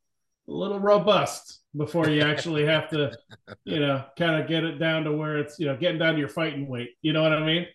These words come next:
Speaker 2: Yeah.
Speaker 1: Does that, does that usually happen, or am I off
Speaker 2: Oh,
Speaker 1: with that?
Speaker 2: what?
Speaker 1: Mm.
Speaker 2: Man, so many guys, like, like, I'm always a guy that stays in moderate shape, you know, and I
Speaker 1: Right.
Speaker 2: say moderate shape is probably better than everybody else's moderate shape,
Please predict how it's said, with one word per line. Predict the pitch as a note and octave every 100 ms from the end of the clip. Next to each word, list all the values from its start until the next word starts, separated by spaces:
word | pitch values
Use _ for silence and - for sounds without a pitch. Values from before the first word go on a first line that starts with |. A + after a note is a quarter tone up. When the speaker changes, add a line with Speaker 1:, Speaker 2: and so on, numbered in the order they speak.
| _
Speaker 2:
Yeah. | A#2+ A2+
Speaker 1:
Does | D#3+
that, | F3+ F3+
does | D#3+ D3+
that | G#3
usually | G#3+ G#3+ A#3 G#3+
happen, | F#3+ G#3 A3
or | A3 F3+
am | E3
I | D#3+
off | F#3 D#3+ C3+
Speaker 2:
Oh, |
Speaker 1:
with | B2+ B2+
that? | A#2+ A2+ - _ -
Speaker 2:
what? | G4 G4 - _ _ -
Speaker 1:
Mm. | A#2+ A#2 A2+
Speaker 2:
Man, | A2 G3+ G3+ E3+ A2 D#2+ _ _ -
so | - G#3+ A#3+
many | A3+ G#3
guys, | F3+ G3 G3+ F3 D3
like, | C#3+ A#2+ - _ _ _ -
like, | C#3 D#3
I'm | D#3+ A3
always | A3 G3+ F3
a |
guy | D#3+ D#3+ D3+
that | C3
stays | - D3+ D3
in | C3+
moderate | A#2+ B2 C#3+ C3+ B2 A2+
shape, | - B2 F#2+ -
you | G#2
know, | G#2+ G#2+
and | A2+
I |
Speaker 1:
Right. | C3
Speaker 2:
say | C#3+
moderate | A#2+ A#2+ A#2 A2
shape | - A#2 G#2
is | G2
probably | A2+ A2
better | G#2 A#2 A2+
than | A2 A2
everybody | A2 A2 G#2 F#2+ G2 G#2
else's | G#2+ G2+ F#2+
moderate | F#2 E2+ E2 C#2
shape, | - D#2+ -